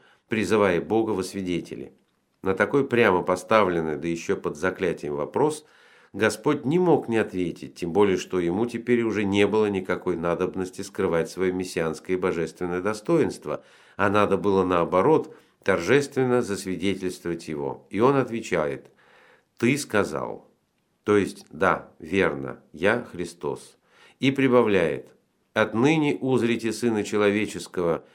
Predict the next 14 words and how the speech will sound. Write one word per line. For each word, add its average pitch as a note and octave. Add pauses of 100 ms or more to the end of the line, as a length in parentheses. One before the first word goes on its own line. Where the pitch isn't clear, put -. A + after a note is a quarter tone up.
(180)
сидящего G#2
одесную F#2
силы B2+
и G2+
грядущего G#2
на F#2
облаках E2+
небесных». C#2+ (920)
Это, D#3
конечно, A#2+
указание G#2
на F#2+
слова F#2
псалма, G2+